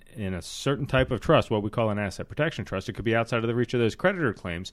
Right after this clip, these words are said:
which means two things. One, those creditors can't get the money, but then two,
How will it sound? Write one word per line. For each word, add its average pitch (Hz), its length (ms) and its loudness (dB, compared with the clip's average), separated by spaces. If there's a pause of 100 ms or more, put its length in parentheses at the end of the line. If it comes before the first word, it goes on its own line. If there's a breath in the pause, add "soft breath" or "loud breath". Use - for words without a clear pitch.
(440 loud breath)
which 120 320 -4
means 131 240 -2
two 131 160 0
things. 98 320 -4
One, 143 200 4
those 113 180 0
creditors 104 420 0
can't 98 220 -4
get 87 160 -8
the 90 60 -8
money, 101 340 -2 (340 loud breath)
but 107 140 -4
then 98 220 -2
two, 107 480 2